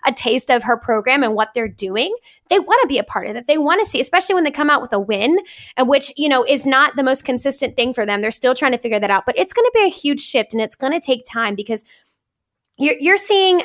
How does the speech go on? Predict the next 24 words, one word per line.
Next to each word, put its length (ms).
I 20
mean, 340
seniors 540
are 100
graduating, 600
right? 320
And 160
then 80
juniors 340
are 100
having 200
to 80
step 280
up. 200
Not 160
only 280
are 120
they, 300
are 400
each 240
class 280
having 180
to 40
get 220